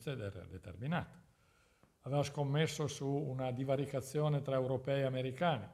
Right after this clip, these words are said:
non c'è stata, o su divaricazioni tra europei, non c'è stata.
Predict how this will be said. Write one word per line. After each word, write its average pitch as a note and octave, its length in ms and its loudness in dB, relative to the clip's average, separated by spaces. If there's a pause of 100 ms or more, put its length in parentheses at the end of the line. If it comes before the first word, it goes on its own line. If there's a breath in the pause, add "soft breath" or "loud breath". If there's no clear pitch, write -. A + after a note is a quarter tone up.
non G2+ 160 -8
c'è - 140 -12
stata, - 520 -2 (540)
o B2+ 100 -6
su B2 140 -4
divaricazioni C3 720 2
tra C#3+ 220 4
europei, C#3 640 4 (460)
non A2+ 160 -10
c'è A#2+ 160 -10
stata. - 520 -4